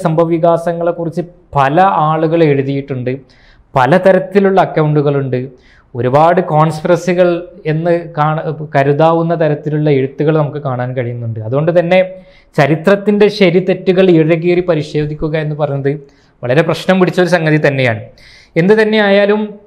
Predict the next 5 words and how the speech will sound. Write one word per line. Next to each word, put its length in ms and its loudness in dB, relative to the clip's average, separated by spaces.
ഏം, 240 4
ഇദ്ദേഹം 360 2
അന്ന് 320 2
ലഭ്യമായ 480 2
സോഴ്സുകൾ 440 0